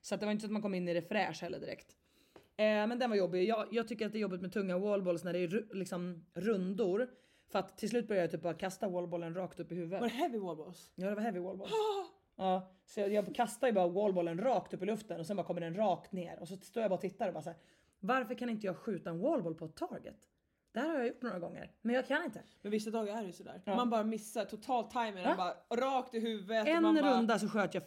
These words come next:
Speaker 1: fyra stycken no-rep wall-, wallballs, bara rakt upp i luften, rakt ner. Så gjorde jag en till, bara, nej, nu ska jag skärpa mig. Rakt upp, rakt ner. Jag bara, nej, men vad är det som händer? Jag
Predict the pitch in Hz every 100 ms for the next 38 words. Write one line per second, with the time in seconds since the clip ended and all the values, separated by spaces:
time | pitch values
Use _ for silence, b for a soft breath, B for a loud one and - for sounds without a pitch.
0 | - 302 247 226 214 208 285 285 190 180
1 | - 196 196 175 170 175 196 160 175 202
2 | 196 180 165 170 214 269 262 247 214 208
3 | 202 190 185 175 180 170 220 208 190 165
4 | 185 175 185 180 165 170 165 180 165 165
5 | b 208 269 262 240 220 - - 190 175
6 | 175 175 175 165 b b b b 226 240
7 | 269 294 302 - - - 339 - 330 480